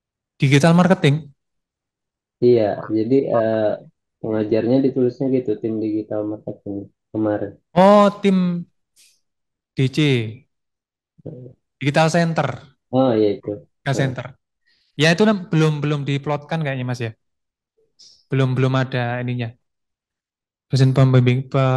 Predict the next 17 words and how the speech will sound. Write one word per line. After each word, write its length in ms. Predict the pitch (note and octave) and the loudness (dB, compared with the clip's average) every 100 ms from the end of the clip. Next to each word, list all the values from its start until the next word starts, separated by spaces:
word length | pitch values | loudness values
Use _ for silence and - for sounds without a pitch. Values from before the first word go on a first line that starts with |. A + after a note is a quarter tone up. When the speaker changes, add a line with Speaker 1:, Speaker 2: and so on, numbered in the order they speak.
| C3 | -2
Speaker 1:
apa, 240 | E3+ F3 | -4 -6
pengampunya. 720 | - C#3 C3 C3 C3+ C3 A#2 A#2 _ _ _ | -6 -4 -2 -2 -2 -4 -6 -12 _ _ _
Nanti 160 | C#3 D3+ | -6 -2
akan 560 | C3+ C#3 C3 C3 C#3 - _ _ _ _ | -2 -2 -4 -4 -8 -14 _ _ _ _
keluar 240 | C#3 B2 B2+ | -2 -2 -2
namanya 320 | A#2+ A#2 A#2 | -4 -4 -8
kok. 160 | C3 - _ _ _ _ _ _ _ _ _ _ _ _ _ _ _ _ _ _ _ _ _ _ _ _ _ _ _ _ _ _ _ _ _ _ _ _ _ | -12 -20 _ _ _ _ _ _ _ _ _ _ _ _ _ _ _ _ _ _ _ _ _ _ _ _ _ _ _ _ _ _ _ _ _ _ _ _ _
Jadi 120 | C3 C3+ | -2 0
seperti 220 | B2+ B2 A#2 | 0 -2 -4
itu. 100 | G#2+ G#2+ _ _ _ _ _ _ _ _ _ _ _ _ _ - - - - | -6 -10 _ _ _ _ _ _ _ _ _ _ _ _ _ -20 -20 -20 -4
Kalaupun 380 | D3+ D#3+ D3+ E3+ E3 | 2 2 4 2 2
memang 220 | D#3+ D#3+ D#3+ | 2 2 0
itu 120 | D#3+ E3 D3 | 0 0 0
e-learning 320 | C3+ C#3+ D3 | 0 -2 -2
murni, 460 | C#3+ C#3+ G3 G#3 E3+ | 0 0 -2 -2 -4
berarti, 240 | B2+ B2 F#3 F#3 E3 - _ _ _ _ _ _ - C#3 | -6 -4 -2 -2 -6 -12 _ _ _ _ _ _ -8 -4
eh, 320 | C#3 C3 | 0 0